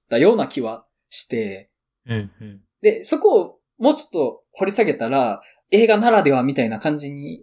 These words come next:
Speaker 1: なってたような気もするんですけど、割とこう、個人個人のやりとりを中心に話が進むから、まあ、そこがこう、連続ドラマっ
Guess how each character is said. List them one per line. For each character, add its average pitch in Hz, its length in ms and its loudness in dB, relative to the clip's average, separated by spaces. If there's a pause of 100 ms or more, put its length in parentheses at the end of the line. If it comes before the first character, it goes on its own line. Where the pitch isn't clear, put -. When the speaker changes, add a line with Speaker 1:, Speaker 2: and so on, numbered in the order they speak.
(140)
Speaker 1:
な 185 160 0
っ - 240 -12
て 156 100 -6
た 135 140 0
よ 208 100 4
う 285 40 2
な 269 100 0
気 262 120 -6
も 208 120 -2
す 202 160 -6
る 226 100 0
ん 208 60 -4
で - 100 -6
す - 80 -10
け - 120 -8
ど、 - 60 -8
割 403 280 2
と 392 240 4
こ 311 560 -4
う、 - 20 -20 (300)
個 294 160 0
人 294 180 -6
個 285 140 0
人 180 160 0
の 117 100 -2
や 139 140 2
り 208 160 0
と 131 100 0
り 110 220 -8
を 110 240 -10 (260)
中 135 200 -4
心 135 180 -4
に 135 40 -4
話 156 320 -8
が 113 120 -6
進 - 280 -8
む 135 80 -4
か 107 140 -6
ら、 117 340 -4 (120)
ま 254 60 0
あ、 - 20 2
そ 302 140 -2
こ 453 140 6
が 214 140 4
こ 175 540 -4
う、 - 500 -12
連 214 160 4
続 208 220 -4
ド 208 100 0
ラ 202 100 -2
マ 214 120 0
っ 208 120 -12